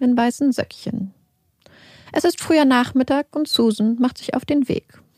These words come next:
Sie wird zu ihrer Freundin Alison eine Runde Tennis spielen. Also auf nach Schottland.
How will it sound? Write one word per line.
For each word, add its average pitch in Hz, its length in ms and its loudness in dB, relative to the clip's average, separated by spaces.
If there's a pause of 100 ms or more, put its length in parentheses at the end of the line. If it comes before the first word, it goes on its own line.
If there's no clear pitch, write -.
(320)
Sie 208 160 2
wird 220 140 4
zu - 80 -2
ihrer 196 160 2
Freundin 180 400 0
Alison 190 580 0 (380)
eine 285 160 2
Runde 302 280 0
Tennis - 360 -2
spielen. - 420 -4 (840)
Also 339 280 2
auf 226 420 0 (100)
nach 330 140 0
Schottland. - 680 -2